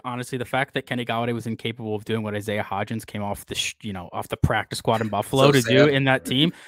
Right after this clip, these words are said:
Speaker 1: he was a wide receiver one for the fantasy football playoffs, and so was Richie James. If that doesn't give you
Speaker 3: Stop.
Speaker 1: excitement, if, if D J Chark goes to the Giants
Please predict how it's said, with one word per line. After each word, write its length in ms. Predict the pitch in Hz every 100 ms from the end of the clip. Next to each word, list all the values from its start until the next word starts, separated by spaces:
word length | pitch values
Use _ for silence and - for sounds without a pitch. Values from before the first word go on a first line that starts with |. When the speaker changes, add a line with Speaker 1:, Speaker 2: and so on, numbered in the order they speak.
| -
Speaker 1:
he 140 | 233
was 100 | 233
a 60 | 208
wide 180 | 190 208
receiver 320 | 202 208 185
one 220 | 160 139
for 100 | 123
the 80 | 120
fantasy 380 | - 120 117 120
football 320 | - 113 110
playoffs, 340 | - 113 104
and 80 | 120
so 140 | - 131
was 180 | 123
Richie 240 | 120 117 113
James. 240 | 110 104
If 100 | 110
that 140 | 139 151
doesn't 160 | 170
give 120 | 143 139
you 80 |
Speaker 3:
Stop. 60 | 127
Speaker 1:
excitement, 200 | 139 127
if, 120 | 120 -
if 140 | 127
D 160 | 151 170
J 140 | 170
Chark 320 | - 156 156 - _ -
goes 220 | 139 135
to 100 | 139
the 100 | 131
Giants 540 | 120 117 117 113 -